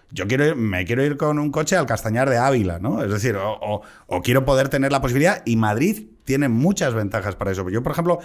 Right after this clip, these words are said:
demonizar el coche me parece una cosa terrible. El coche significa para mucha gente, para mí,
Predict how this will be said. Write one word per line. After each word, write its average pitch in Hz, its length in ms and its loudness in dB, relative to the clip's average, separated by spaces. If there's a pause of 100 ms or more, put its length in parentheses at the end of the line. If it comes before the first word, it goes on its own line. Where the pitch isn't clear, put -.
(180)
demonizar 110 640 2
el 165 120 2
coche 175 500 -2 (420)
me 107 240 2
parece 98 280 -2
una 151 140 4
cosa 139 260 0
terrible. 175 440 2
El 101 100 -2
coche 123 220 -4
significa 135 520 -2
para 104 160 -4
mucha 123 280 -4
gente, 151 340 -4
para - 300 -12
mí, 180 380 2